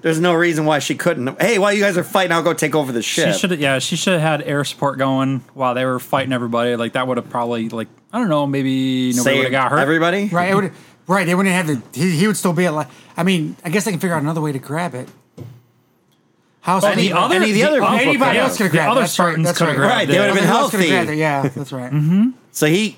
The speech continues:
Speaker 1: now it's Cortana, so she grabs the artifact, no problem. Kai and, uh, Vanek are kinda grabbing Riz, and then they leave behind McKee laying there lifeless. The three, Mercy, Regret, and are up watching above, which we kinda said too, like,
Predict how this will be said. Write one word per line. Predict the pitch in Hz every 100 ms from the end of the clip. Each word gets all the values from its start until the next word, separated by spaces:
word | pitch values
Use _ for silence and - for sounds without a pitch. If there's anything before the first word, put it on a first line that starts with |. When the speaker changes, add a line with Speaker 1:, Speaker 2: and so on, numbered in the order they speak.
| -
Speaker 1:
now | 165 180 185
it's | -
Cortana, | 170 - 170 170 151
so | 127 139
she | - 160
grabs | 151 151 147 135
the | - -
artifact, | 139 135 139 127
no | 139 127
problem. | 135 131 127 131 127 120
Kai | 123 139 139
and, | 135 120 113 101 - _ _ _
uh, | 107 107 120 - -
Vanek | 127 139 139 -
are | 123 107
kinda | - 127 117
grabbing | 127 120 113
Riz, | 127 127 120
and | 127 113
then | 120
they | 117 123
leave | 123
behind | 113 113 123 113
McKee | - 123 127 123
laying | 113 113 113
there | 107 110 117 -
lifeless. | 110 104 - 113 110 - - - _ _ _
The | 135
three, | - 151 147 135 131
Mercy, | 143 139 135 147 127
Regret, | 127 113 123 123
and | 123 113 120 143 165 156 131 131 127 - 110 -
are | 127
up | 135 -
watching | 139 139 135
above, | 127 117 139 131
which | 127 127
we | 131
kinda | 127 117
said | - 104
too, | 131
like, | 107